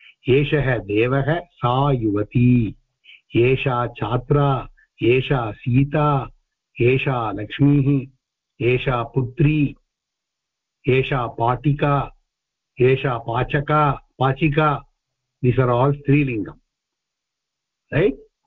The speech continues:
सः वृद्धः, सः बालकः, सः अध्यापकः, सः छात्रः, सः भक्तः, सः युवकः, सः देवः, ईश्वरः,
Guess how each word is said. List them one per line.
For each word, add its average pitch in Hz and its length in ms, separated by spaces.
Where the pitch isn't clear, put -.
सः 139 300
वृद्धः, 131 680
सः 127 520
बालकः, 139 720
सः 131 500
अध्यापकः, 135 840
सः 123 500
छात्रः, 143 720
सः 127 460
भक्तः, 135 720
सः 120 500
युवकः, 135 720
सः 139 280
देवः, 139 680
ईश्वरः, 143 720